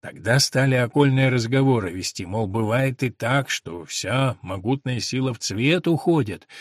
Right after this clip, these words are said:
Цветение пышное, на заглядение, завязи схватываются, а не вызревают потом яблоки, так и остаются зелёными карликами-уродцами. Смотрели исподтишка, мерили самые дальнозоркие.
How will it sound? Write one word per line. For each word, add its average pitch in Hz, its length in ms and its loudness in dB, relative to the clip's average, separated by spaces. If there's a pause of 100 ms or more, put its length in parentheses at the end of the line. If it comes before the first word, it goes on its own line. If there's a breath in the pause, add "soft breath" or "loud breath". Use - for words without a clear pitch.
(200 loud breath)
Цветение 190 500 4
пышное, 165 580 4
на 135 140 4
заглядение, 143 800 4 (220 loud breath)
завязи 151 540 4
схватываются, 139 920 2
а 165 160 -6
не 180 160 0
вызревают 175 800 0
потом 131 340 -2
яблоки, 110 580 -4
так 208 280 -4
и - 20 2
остаются 190 640 2
зелёными 165 520 4
карликами-уродцами. 160 1400 0 (680)
Смотрели 127 560 -4
исподтишка, 127 680 -6
мерили 127 420 -2
самые 156 680 -4
дальнозоркие. 139 800 -4